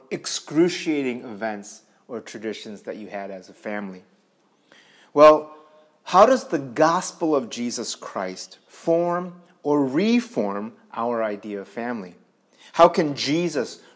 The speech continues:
restore our family lives and create new ties in our relationships with family? Today I'm going to explain how First Timothy five, one through sixteen answers those questions. I'll also be talking about how the gospel restores family relationships and influences by the,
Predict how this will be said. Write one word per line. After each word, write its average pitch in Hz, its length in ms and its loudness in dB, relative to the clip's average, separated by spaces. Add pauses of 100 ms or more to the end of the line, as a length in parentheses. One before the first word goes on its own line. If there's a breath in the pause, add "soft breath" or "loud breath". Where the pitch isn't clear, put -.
restore 180 540 2
our 165 200 8
family 156 500 -4
lives 113 340 2
and 131 140 0
create 165 640 -2
new 175 340 2
ties 165 680 4
in 131 140 -4
our 139 120 0
relationships 131 760 -4
with 107 160 -12
family? 113 480 -12 (1300 soft breath)
Today 160 220 10
I'm 160 140 4
going 156 180 6
to 151 60 4
explain 139 380 -2
how 135 120 2
First 139 380 -6
Timothy 143 280 -8
five, 123 380 -4
one 123 140 -6
through 127 100 -10
sixteen 117 520 -14
answers 120 460 -14
those 104 200 -12
questions. - 640 -18 (800 loud breath)
I'll 139 120 10
also 156 200 8
be 151 80 2
talking 160 300 4
about 151 160 6
how 147 80 8
the 135 100 2
gospel 143 520 2
restores 131 420 -4
family 147 380 0
relationships 139 760 2
and 127 100 -4
influences 139 600 -2
by 120 200 4
the, 117 180 -6